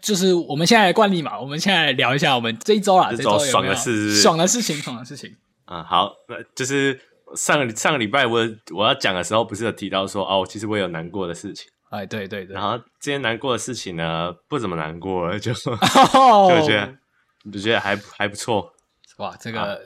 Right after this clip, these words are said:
Speaker 1: 拨云见日了，是不是？
Speaker 2: 也没有拨云见日啊，就是感觉关系比较好了。<laughs>
Speaker 1: OK，哦，我听出来了，这感觉是某种感情的纠葛哦。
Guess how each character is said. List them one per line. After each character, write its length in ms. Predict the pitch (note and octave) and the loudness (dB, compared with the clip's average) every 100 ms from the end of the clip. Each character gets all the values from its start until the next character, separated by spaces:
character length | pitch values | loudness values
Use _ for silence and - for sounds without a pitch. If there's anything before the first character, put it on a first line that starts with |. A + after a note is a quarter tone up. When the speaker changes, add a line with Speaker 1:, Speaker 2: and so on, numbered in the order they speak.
| _ | _
Speaker 1:
拨 200 | C#3 D#3 | 2 4
云 140 | B2 | 2
见 180 | C3 C#3 | 0 -2
日 120 | C3 | -4
了， 80 | A#2 | -8
是 100 | A2 | -8
不 60 | G#2 | -12
是？ 200 | G#2+ F#2+ _ _ _ _ _ _ - | -14 -14 _ _ _ _ _ _ -10
Speaker 2:
也 180 | A2 A2 | -4 0
没 120 | D3 | 2
有 100 | E3+ | 2
拨 220 | D3 D3+ | 2 0
云 80 | B2 | 0
见 180 | C3 B2+ | 2 2
日 140 | C3 | 2
啊， 160 | G#2 F#2 | 2 0
就 120 | A#2 | -2
是 600 | A2 A#2 G#2+ G2+ F#2+ F#2+ _ | -4 -2 0 0 -4 -8 _
感 200 | F2+ F2+ | -4 -2
觉 540 | F2+ F#2 F#2 G2 G2+ G#2 _ _ | 0 0 2 0 -2 -8 _ _
关 180 | A2 G#2+ | -4 -2
系 280 | - G#2+ | -4 -6
比 60 | G2 | -2
较 140 | G#2+ | -2
好 220 | A#2 - C2+ | 0 -4 -8
了。 140 | G2 B2+ - F3+ | -8 -6 -2 2
<laughs> 360 | G3 C3+ A#2 C#3 | 2 2 -2 -2
Speaker 1:
OK， 220 | D#3 F#3 | 0 4
哦， 240 | F3 G#3 A3+ | 6 8 8
我 60 | |
听 200 | G3+ B3 | 6 4
出 120 | A3+ B3+ | 6 6
来 200 | G3+ F#3 | 8 8
了， 200 | F#3+ F#3+ | 6 6
这 140 | A3+ | 4
感 220 | G#3+ F3 C#3+ | 2 0 2
觉 140 | D#3 | 4
是 200 | - A3+ | 6 6
某 140 | F#3 | 4
种 160 | F3 F3 C#3+ | 4 4 2
感 180 | D3+ D3 | 0 0
情 180 | G#3+ | 0
的 100 | D3+ | 0
纠 180 | D#3 F#3 | 4 4
葛 240 | F#3 C#3 G#2+ | 4 0 0
哦。 280 | A2 B2 | -2 -4